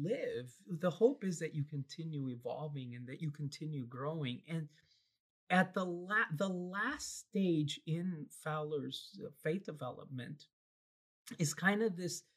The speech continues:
self-differentiated, where you have this clear and concise understanding of who you are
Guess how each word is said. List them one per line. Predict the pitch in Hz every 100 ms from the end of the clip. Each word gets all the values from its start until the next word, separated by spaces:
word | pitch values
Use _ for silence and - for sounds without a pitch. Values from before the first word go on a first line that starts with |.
| _ _ -
self-differentiated, | - - 214 269 - - 226 - 196 170 147 165 226 - 175 151 127 131 - 143 131
where | 151 156
you | 151 180 180
have | 175 170
this | 170 170 - - _ _ _ _ _ -
clear | - 202 233 247
and | 226
concise | - 165 147 165 170 -
understanding | 165 156 143 - 147 147 151 151 147 -
of | 131 - _ -
who | 180 185
you | 165 151 147 -
are | - 151 135 76 69